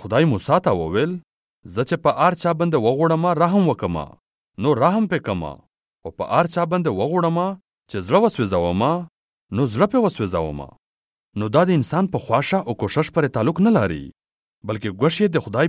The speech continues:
په رحم پورې تعلق لري. د ځکه چې د خدای کلام فرعون ته ویایي، «تا مو د دغې د پوره بادشاه کړې چې د تو په وسیله خپل قدرت وښایم او د مو نوم په ټوله دنیا کې مشهور شي.»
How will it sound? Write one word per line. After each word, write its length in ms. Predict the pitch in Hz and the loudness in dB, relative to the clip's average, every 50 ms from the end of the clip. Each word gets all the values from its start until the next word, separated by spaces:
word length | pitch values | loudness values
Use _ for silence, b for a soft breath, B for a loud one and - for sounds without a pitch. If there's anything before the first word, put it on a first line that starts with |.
| 165 | 0
په 40 | 185 180 | 0 2
رحم 200 | 208 226 240 220 - | 2 2 2 0 2
پورې 200 | - 156 123 - 107 | 2 0 0 0 -2
تعلق 240 | 92 90 82 - 85 76 | -2 -2 -4 -6 -8 -10
لري. 240 | 73 69 67 64 - - _ _ _ _ _ _ _ _ _ _ _ _ _ - | -10 -10 -12 -18 -20 -20 _ _ _ _ _ _ _ _ _ _ _ _ _ -10
د 60 | 98 92 92 - | -10 -4 -2 -2
ځکه 160 | 147 - 208 196 | 0 0 0 0
چې 60 | - 143 | 0 -2
د 120 | 110 95 | -4 -4
خدای 200 | - 101 120 165 165 170 | -2 2 2 2 2 2
کلام 200 | 143 135 156 165 165 | 2 2 2 2 0
فرعون 340 | - 110 95 95 147 196 202 | 0 -2 0 4 4 4 4
ته 100 | - 139 101 | 4 0 -2
ویایي، 380 | 90 85 85 87 98 120 156 185 202 196 - _ _ _ _ _ _ _ - | -2 -2 0 0 0 0 0 -2 -4 -6 -8 _ _ _ _ _ _ _ 0
«تا 80 | 143 170 | 2 2
مو 140 | 175 175 175 170 | 2 2 2 0
د 140 | 170 147 117 135 | 0 0 0 2
دغې 160 | 170 190 214 | 2 2 2
د 60 | 208 208 - | 2 2 2
پوره 160 | 196 190 175 135 | 2 0 2 2
بادشاه 360 | 131 113 - - - 104 90 - | 0 0 0 -2 -2 -4 -4 -4
کړې 200 | 95 87 80 71 67 - _ _ _ _ - | -6 -10 -10 -10 -12 -16 _ _ _ _ -12
چې 80 | - 95 85 | -10 -8 -8
د 20 | 85 80 - | -8 -6 -2
تو 80 | 117 147 147 | -2 -2 0
په 60 | 170 160 139 | 2 2 2
وسیله 340 | 113 - - 98 95 117 151 143 | 2 0 -2 0 2 2 2 0
خپل 160 | - - 156 170 - | -2 -6 -6 -4 -4
قدرت 320 | 139 104 104 131 180 190 202 | -6 -2 0 0 0 0 -2
وښایم 440 | 208 - - 175 135 104 92 87 78 73 67 - _ _ _ _ _ _ _ _ - | -4 -4 -4 -4 -2 -2 -4 -4 -6 -10 -12 -16 _ _ _ _ _ _ _ _ -8
او 60 | 92 92 92 | -8 -6 -4
د 100 | 92 87 90 | -4 0 2
مو 120 | 110 147 156 143 | 4 4 6 6
نوم 140 | 151 175 180 165 | 6 4 4 2
په 40 | 147 101 - | 0 0 0
ټوله 180 | 135 160 175 160 120 | 2 2 2 2 2
دنیا 200 | 104 101 120 143 - | 4 4 4 2 2
کې 120 | 185 175 165 | 2 2 2
مشهور 380 | - - 160 143 190 233 214 - - | 2 2 2 4 4 4 2 2 0
شي.» 180 | - 98 87 | -4 -8 -8